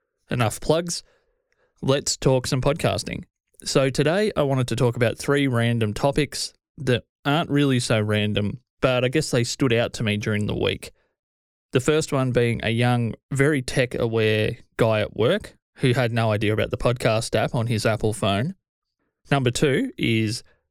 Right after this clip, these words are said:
if you have any other option than to use the audio off the Zoom video platform itself,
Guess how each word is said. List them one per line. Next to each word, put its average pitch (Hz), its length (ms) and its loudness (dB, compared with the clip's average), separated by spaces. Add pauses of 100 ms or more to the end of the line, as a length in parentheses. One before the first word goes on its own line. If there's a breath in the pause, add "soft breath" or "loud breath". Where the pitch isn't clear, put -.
if - 160 -2
you 139 80 2
have 131 160 2
any 185 220 0
other 160 140 0
option 120 580 -2 (920)
than 123 300 2
to 113 140 -4
use 120 340 0
the 104 160 0
audio 113 440 2
off 113 360 0
the 131 220 0
Zoom 117 340 0
video 110 320 0
platform - 460 -2
itself, 113 420 0